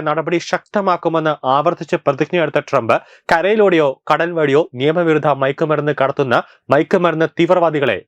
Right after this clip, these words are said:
അമേരിക്ക വച്ചു പൊറപ്പിക്കില്ല എന്നാണ് അദ്ദേഹം ഊന്നി പറയുന്നത്. എന്തായാലും വലിയ രീതിയിലൊരു മയക്കുമരുന്ന് സംഘത്തെ അല്ലെങ്കിൽ മയക്കുമരുന്ന് ലോബിയെയാണ് ട്രംപിന്റെ നേതൃത്വത്തിലുള്ള സൈനികർ തകർത്ത് തരിപ്പണമാക്കിയത്.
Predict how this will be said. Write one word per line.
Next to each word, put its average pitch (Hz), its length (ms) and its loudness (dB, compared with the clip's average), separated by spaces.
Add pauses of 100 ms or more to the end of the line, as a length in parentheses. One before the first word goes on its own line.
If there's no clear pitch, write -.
(100)
അമേരിക്ക 139 420 0
വച്ചു 127 360 -2
പൊറപ്പിക്കില്ല 151 540 0
എന്നാണ് 127 460 -4
അദ്ദേഹം 117 440 -4
ഊന്നി 127 300 0
പറയുന്നത്. 90 340 0 (240)
എന്തായാലും 135 380 2
വലിയ 127 220 4
രീതിയിലൊരു 143 480 2 (540)
മയക്കുമരുന്ന് 143 560 0
സംഘത്തെ 131 520 -2
അല്ലെങ്കിൽ 127 260 -2
മയക്കുമരുന്ന് 127 540 -2
ലോബിയെയാണ് 123 600 0 (180)
ട്രംപിന്റെ 127 340 -2
നേതൃത്വത്തിലുള്ള 120 720 -2
സൈനികർ 113 640 -2 (180)
തകർത്ത് 113 340 -2 (100)
തരിപ്പണമാക്കിയത്. 104 600 -2